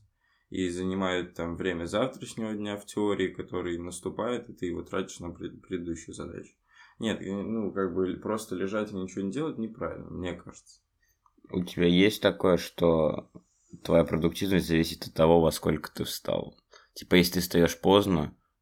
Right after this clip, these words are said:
Speaker 2: то такой, типа, блин, уже так, допустим, ты встал в двенадцать, и как бы уже, как бы, типа, не, не восемь утра, и как бы, как будто у тебя уже время утекло. А если встаёшь в восемь утра, то ты такой, блин, в восемь утра ещё столько времени, и поэтому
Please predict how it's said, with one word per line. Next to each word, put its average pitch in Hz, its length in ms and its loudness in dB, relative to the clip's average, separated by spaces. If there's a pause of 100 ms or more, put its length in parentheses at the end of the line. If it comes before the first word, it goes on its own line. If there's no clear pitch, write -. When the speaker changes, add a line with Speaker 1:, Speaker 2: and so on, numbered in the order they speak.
(160)
Speaker 2:
то 82 640 4
такой, - 240 0
типа, - 240 0
блин, 87 400 6
уже 78 340 0
так, 80 240 0
допустим, 78 600 -2
ты 80 80 2
встал 82 300 4
в 78 60 -2
двенадцать, 82 600 2
и - 20 -10
как 78 240 2
бы 78 120 4
уже, 78 240 2
как 80 160 4
бы, 80 100 0
типа, - 240 -8
не, 82 760 4
не - 300 2
восемь 85 400 4
утра, 82 260 6
и 78 120 4
как 78 200 -2
бы, 73 120 -4
как 78 160 4
будто 80 180 2
у 80 60 2
тебя 78 140 -2
уже 76 180 0
время 78 320 2
утекло. - 520 -6 (440)
А 85 80 4
если 78 140 4
встаёшь 87 200 6
в 87 40 2
восемь 85 280 6
утра, 90 240 8
то 87 100 -4
ты 80 120 0
такой, 73 340 -4 (320)
блин, 78 340 2
в 78 40 0
восемь 80 320 2
утра 85 240 6
ещё 80 160 0
столько - 260 -4
времени, 82 400 4
и - 60 -2
поэтому 76 640 -2